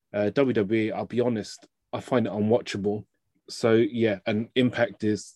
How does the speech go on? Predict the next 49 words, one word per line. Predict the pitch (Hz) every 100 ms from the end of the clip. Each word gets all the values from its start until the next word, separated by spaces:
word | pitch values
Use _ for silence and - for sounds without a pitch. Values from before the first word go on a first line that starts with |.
| -
sort | - -
of | -
fifteen | 123 - 113 107
years | 107 101
removed | 101 110 110 -
from | 98
its | 95
peak. | - 113 85 -
So, | - 101 98 98 _ _
yeah, | - 110 98
it's | 98 123
a |
fairly | - 123 110 104
easy | 101 98
pick | 110 104 - - - -
for | - 101 98
A | 104
E |
W, | 101 98 101 95 92 _
uh, | 104 101
which | 104 95
will | 110
come | 98 113 104 101
as | 95
no | 113 113 120 120 110
surprise | - 98 98 98
to | - 104
anyone. | 101 85 90 95 _ - - - -
Uh, | 110 107
but | 123
like | 127 143 -
Brum, | 135 139 113 107
like, | 110
I | 117
wouldn't, | 120 131 143 127 123 _
I | -
probably | - 151 151 139
wouldn't | 135 139 120
be |
watching | 120 131 - 117
wrestling | 104 - 104 95
now | 95
if | 95
it | 117
wasn't | 107 117
for | - 107
A | 101
E |
W. | 98 92 90